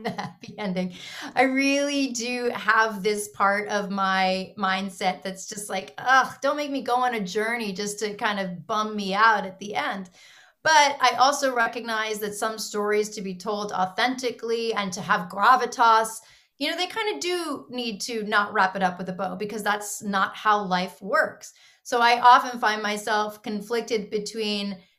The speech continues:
Speaker 1: do I want you to tell an authentic story and that's important,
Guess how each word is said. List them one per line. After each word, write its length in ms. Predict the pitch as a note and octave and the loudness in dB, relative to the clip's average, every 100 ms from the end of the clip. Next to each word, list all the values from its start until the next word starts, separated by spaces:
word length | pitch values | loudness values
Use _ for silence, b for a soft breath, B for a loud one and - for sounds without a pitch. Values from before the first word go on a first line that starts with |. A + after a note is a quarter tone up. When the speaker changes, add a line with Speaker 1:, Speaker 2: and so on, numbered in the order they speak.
| _ | _
Speaker 1:
do 140 | A3+ | 0
I 80 | A3+ | 2
want 260 | A3 A#3 A#3+ | 4 2 2
you 80 | C4 | -4
to 100 | A#3+ | -4
tell 300 | B3+ G#3+ G#3+ | 0 2 2
an 80 | |
authentic 600 | G3+ G3 - A#3+ B3+ A3+ - | -2 -4 -2 -2 -2 -8 -8
story 720 | - - A#3 G#3 F3+ F3+ F3+ | -12 -4 -2 -2 -2 -6 -6
and 120 | G3 | -2
that's 240 | F#3 F#3 | -2 -4
important, 760 | G3+ F#3+ D4 C#4 G3 F#3+ F#3 | -10 -6 2 2 2 -6 -8